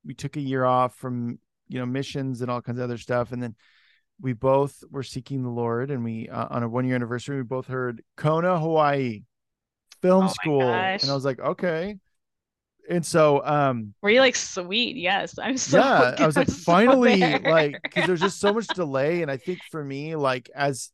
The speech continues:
Speaker 1: you know, that's a whole nother topic about just, like, even acknowledging myself as an artist was a very long process. Um,
Speaker 2: Was
Speaker 1: and,
Speaker 2: it?
Speaker 1: you know,
Speaker 2: Okay.
Speaker 1: oh yeah. Um, uh, I just felt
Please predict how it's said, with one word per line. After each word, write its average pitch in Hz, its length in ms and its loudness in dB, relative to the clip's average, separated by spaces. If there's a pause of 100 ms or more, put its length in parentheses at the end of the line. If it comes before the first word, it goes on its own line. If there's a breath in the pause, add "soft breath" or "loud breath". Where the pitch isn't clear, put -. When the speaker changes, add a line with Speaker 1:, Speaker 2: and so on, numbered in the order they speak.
Speaker 1:
you 135 120 -8
know, 120 240 -6 (560)
that's 151 200 -2
a 151 100 0
whole 139 140 -4
nother 135 300 -2
topic 135 580 -6
about 120 260 -2
just, 123 220 -10
like, 131 160 -10
even 139 440 -4
acknowledging 131 640 -2
myself 120 300 -4
as 113 100 -10
an 110 80 -8
artist 120 420 -4
was 113 120 -12
a 113 60 -6
very 123 300 -6
long 117 520 -4
process. - 720 -14
Um, 127 240 -2
Speaker 2:
Was - 100 -2
Speaker 1:
and, - 100 -6
Speaker 2:
it? 320 340 -4
Speaker 1:
you 214 100 -6
know, - 80 -8
Speaker 2:
Okay. 175 260 -4
Speaker 1:
oh 160 180 4
yeah. 131 240 2 (120)
Um, 139 460 -2 (540)
uh, 127 440 0
I 139 120 0
just 139 220 -6
felt 131 340 0